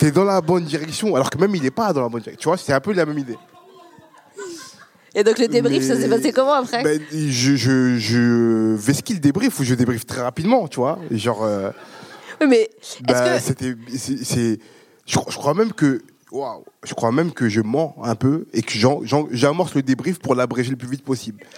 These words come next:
Speaker 2: Ok.
Speaker 1: Genre, ça va ? Ouais, ça va. Ah, cool.
Speaker 2: <laughs>
Speaker 1: Tu vois ce que je veux dire ?
Speaker 2: Mais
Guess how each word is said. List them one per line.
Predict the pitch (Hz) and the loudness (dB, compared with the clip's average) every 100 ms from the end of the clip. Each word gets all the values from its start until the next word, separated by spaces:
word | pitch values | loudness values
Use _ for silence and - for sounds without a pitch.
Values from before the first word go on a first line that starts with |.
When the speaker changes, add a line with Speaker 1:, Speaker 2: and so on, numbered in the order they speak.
| - - | -14 -8
Speaker 2:
Ok. | 165 170 147 | -2 -2 0
Speaker 1:
Genre, | 120 107 | 0 2
ça | 123 | 2
va ? | 123 160 175 - | 2 0 -2 -2
Ouais, | 123 127 | 0 0
ça | 120 | -2
va. | 107 98 | -6 -8
Ah, | 110 101 | -10 -8
cool. | - 95 - _ _ - | -8 -10 -12 _ _ -14
Speaker 2:
<laughs> | - - - - - - - - - 226 - - - 196 185 170 294 285 - - - | -14 -16 -18 -4 0 0 0 -4 -4 -6 -6 -10 -16 -16 -18 -18 -18 -20 -20 -20 -20
Speaker 1:
Tu | - | -12
vois | 127 139 | -6 -6
ce | - | -8
que | 135 | -8
je | |
veux | 131 | -8
dire ? | 131 | 0
Speaker 2:
Mais | 220 208 | 2 2